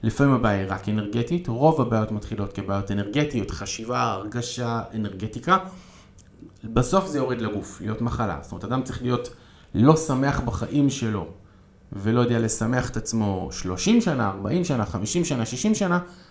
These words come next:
עד שתבוא סכרת בגוף. אבל המרכז האנרגטי של הלבלב כבר יהיה עייף עשרות שנים קודם. אז, אה, הוא יבוא למטפל, והמטפל יגיד, "וואו, הלבלב פה לא כל כך מאוזן", ויתחילו לאזן לבלב, אבל אם אדם לא יעשה את העבודה של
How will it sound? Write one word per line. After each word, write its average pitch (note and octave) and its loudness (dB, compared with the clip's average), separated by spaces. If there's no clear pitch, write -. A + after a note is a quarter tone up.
עד D3+ 4
שתבוא C#3 0
סכרת C3 -2
בגוף. - 2
אבל G#2 -2
המרכז G2+ -2
האנרגטי C3 -2
של A2 -4
הלבלב D3+ 2
כבר A#2+ -4
יהיה C3 -2
עייף D3 0
עשרות C3 0
שנים C3+ 4
קודם. A#2 2
אז, F#2+ 0
אה, G2 2
הוא C3 6
יבוא C3 10
למטפל, A#2+ 8
והמטפל A2 0
יגיד, C#3+ -2
"וואו, A#2 2
הלבלב A2+ -2
פה B2 -4
לא B2+ -6
כל A#2+ -6
כך - -10
מאוזן", G#2 -2
ויתחילו C#3 4
לאזן B2 2
לבלב, B2+ 4
אבל G2+ -2
אם B2+ 2
אדם A2+ 0
לא A2+ 0
יעשה A#2 -2
את - -12
העבודה A2 -6
של A2 -6